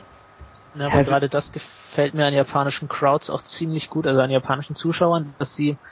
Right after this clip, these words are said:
Speaker 1: sehr konzentriert sind, aber an den, also häufig, wenn du, wenn man eine, es kommt natürlich immer auf die Tagesform der Leute an und auch in welcher Halle sie sind und all so ein Kram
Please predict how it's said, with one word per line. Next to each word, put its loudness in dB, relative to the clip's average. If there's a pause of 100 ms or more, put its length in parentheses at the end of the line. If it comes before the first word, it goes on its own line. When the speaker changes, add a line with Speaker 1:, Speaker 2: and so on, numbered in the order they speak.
(280)
Speaker 1:
sehr 2
konzentriert -4
sind, -8 (160)
aber 2
an -2
den, -6
also -2
häufig, 0
wenn -4
du, -8
wenn 0
man -6
eine, -6 (140)
es -14
kommt -8
natürlich -6
immer -8
auf -8
die -10
Tagesform 0
der -2
Leute 0
an -4
und -8
auch -4
in -8
welcher -2
Halle 2
sie -8
sind -6
und -14
all 0
so -12
ein -18
Kram -4